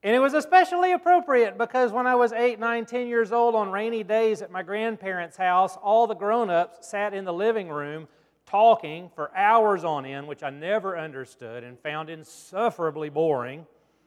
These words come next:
And so I found things that were not boring, like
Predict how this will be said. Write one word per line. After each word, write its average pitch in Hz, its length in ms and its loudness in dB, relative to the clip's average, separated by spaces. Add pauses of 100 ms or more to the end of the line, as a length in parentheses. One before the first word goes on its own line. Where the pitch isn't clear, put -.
(500)
And 165 240 -6
so 165 340 2
I 175 500 0 (360)
found 151 320 -8
things 160 300 -12
that 196 120 -14
were 190 100 -8
not 202 320 -2
boring, 120 440 -2 (100)
like 131 260 -2